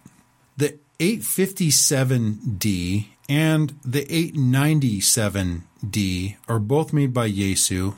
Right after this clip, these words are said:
The eight ninety-seven D is no longer made, but was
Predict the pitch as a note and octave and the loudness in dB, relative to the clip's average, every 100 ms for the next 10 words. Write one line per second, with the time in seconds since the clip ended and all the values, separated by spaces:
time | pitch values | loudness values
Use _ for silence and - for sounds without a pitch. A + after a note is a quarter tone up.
0 | _ A2 B2 - D#3 D3 C3 D#3 G#3 G3+ | _ -8 -6 -4 -4 0 0 2 2 2
1 | - C#3+ B2 B2 A2 A2 G#2+ A#2 A2 G#2+ | 2 2 2 0 0 0 0 0 -4 0
2 | B2 C#3+ D3+ D3+ D3 C3+ A#2+ A2+ C#3 A2+ | 2 2 2 2 2 0 0 2 2 2
3 | G2 - - - - - A2 B2+ C3 B2+ | 0 -4 -16 -20 -18 -8 -2 -2 -4 -8